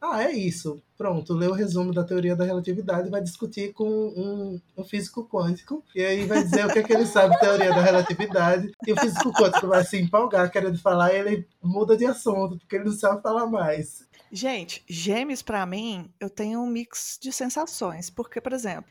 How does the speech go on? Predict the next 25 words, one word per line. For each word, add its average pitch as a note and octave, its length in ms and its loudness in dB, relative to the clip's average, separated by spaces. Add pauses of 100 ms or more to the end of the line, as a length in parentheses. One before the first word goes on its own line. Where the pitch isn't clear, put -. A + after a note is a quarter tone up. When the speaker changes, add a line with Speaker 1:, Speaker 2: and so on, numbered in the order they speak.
(100)
Speaker 2:
eu - 80 -10
tenho A#4 260 -8
uma, D#4 280 -4
uma A3+ 100 -2
amiga G#3+ 340 -4
minha, A3 280 -6
que - 100 -8
é A3+ 40 -4
minha A3 100 -2
amiga A3+ 240 0
há - 20 0
vinte B3 380 -4
anos, A#3 420 -4
que - 80 -8
é B3+ 40 -2
a - 20 -4
melhor C#4+ 240 -2
pessoa G4 340 -2
do G#4+ 120 -8
mundo. E4 540 -8 (180)
E B3 120 0
ela G3+ 200 -2
é - 20 -4
de A3+ 120 -6
gêmeos. B3 420 -6